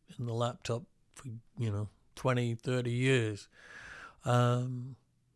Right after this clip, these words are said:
but Power was, was, was my own.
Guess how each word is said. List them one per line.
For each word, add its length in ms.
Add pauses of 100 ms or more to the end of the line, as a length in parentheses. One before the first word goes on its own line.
but 200
Power 400
was, 520
was, 340
was 380
my 180
own. 600